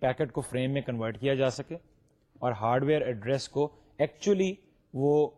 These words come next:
انفارمیشن ڈلیور کی جا سکے. اب اسٹوڈنٹس،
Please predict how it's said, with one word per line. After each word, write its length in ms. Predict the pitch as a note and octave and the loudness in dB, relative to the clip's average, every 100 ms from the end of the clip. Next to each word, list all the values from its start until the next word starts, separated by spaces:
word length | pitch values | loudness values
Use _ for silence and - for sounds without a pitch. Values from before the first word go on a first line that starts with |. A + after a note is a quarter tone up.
| _ _ _ _ - | _ _ _ _ -6
انفارمیشن 600 | D3 D3+ D#3 C3+ - C3+ - _ C3 | -4 0 2 2 0 -6 -8 _ -4
ڈلیور 300 | C3+ C3+ C3 | 0 2 2
کی 100 | A2 | 0
جا 120 | G2+ F2 | -6 -8
سکے. 240 | F#2 - | -14 -20
اب 420 | - _ _ - | -20 _ _ -16
اسٹوڈنٹس، 420 | G#2 C3+ C#3 C3 | -4 -2 -2 -4